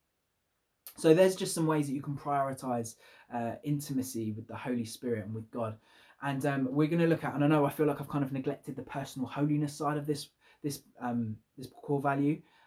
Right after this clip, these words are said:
Uh, there's so much more that you could talk on, but I just wanna give a few practical ways that you can practice and live out personal holiness. One of them is the clothes you wear.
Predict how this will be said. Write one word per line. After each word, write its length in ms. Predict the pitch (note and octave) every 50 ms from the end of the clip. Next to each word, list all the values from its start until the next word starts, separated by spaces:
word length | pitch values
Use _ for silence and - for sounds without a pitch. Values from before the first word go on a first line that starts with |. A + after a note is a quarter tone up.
| _ -
Uh, 200 | C3 B2+ B2 A#2+ - - _ _ -
there's 220 | D3 D3 C#3+ C#3
so 180 | - - F3 E3
much 180 | D#3 D3 C#3+
more 140 | D3+ D3+ C#3+
that 100 | C3+ A#2+
you 80 | B2+ B2+
could 200 | - D3 B2+ -
talk 240 | - C#3+ C#3 C#3 C#3+
on, 140 | C#3 C#3+
but 80 | C#3 B2+
I 80 | B2+ C#3+
just 180 | C#3+ C#3+ -
wanna 140 | D3+ D3 C#3
give 160 | C3+ - C3 C#3
a 60 | -
few 200 | - - E3+ D#3+
practical 420 | - - - - - - - B2+
ways 340 | B2 A#2+ A2+ A2 A2 A2 - _ - - _
that 80 | - B2+
you 180 | C3 C#3 C#3+ C#3
can 180 | - C3 B2+
practice 760 | C3 - - D#3+ C#3+ - - - - - A#2+ - - - - _ - - _ -
and 200 | B2+ B2 B2 B2+
live 160 | C3 C3 B2+
out 200 | B2 A#2+ A#2 -
personal 400 | - - B2+ A2+ - - A#2+ A2+
holiness. 500 | A#2+ A#2+ A#2+ A#2 A2+ A2 G#2+ G#2+ - -
One 140 | D3+ D#3+ E3+
of 60 | D3+
them 120 | C#3+ C3 C3
is 140 | B2+ A#2+ -
the 60 | B2+
clothes 340 | - - D3 D3 C#3+ C#3 C3+
you 80 | B2+
wear. 300 | B2 B2+ A2+ A2 A2 -